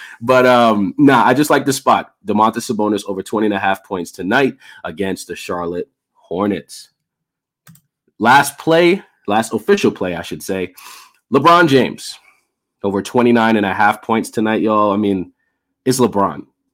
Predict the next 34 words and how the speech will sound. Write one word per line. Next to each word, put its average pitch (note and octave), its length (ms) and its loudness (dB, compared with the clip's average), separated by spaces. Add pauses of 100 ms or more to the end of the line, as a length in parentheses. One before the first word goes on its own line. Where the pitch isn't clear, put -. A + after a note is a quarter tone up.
right? F#2+ 340 -2
It's G2 180 -6
LeBron. G2+ 420 0
He's A2 160 -4
done G#2+ 120 0
his G#2+ 140 0
four A2 300 -2
straight G2 320 -2
games G2+ 260 -2
right G2 200 -2
now. G2+ 320 -2 (280)
Obviously, G#2+ 480 -2
Anthony G#2+ 380 0
Davis G2 520 0
is G#2+ 300 -2
out A2+ 340 -2 (260)
for F#2+ 340 -4
a F2 140 -12
while, F2 500 -2
so F#2 400 -6 (580)
this A2+ 220 -2
is C3 80 -4
just B2 220 0
gonna A2+ 180 4
be A2 100 4
LeBron's G2+ 560 -2
team. G2 460 -4 (160)
This, F#2+ 180 -4
I F#2+ 80 -8
mean, F#2+ 420 -4
I - 40 -20
mean, E2+ 140 -14
it, F2 180 -14
it, - 100 -16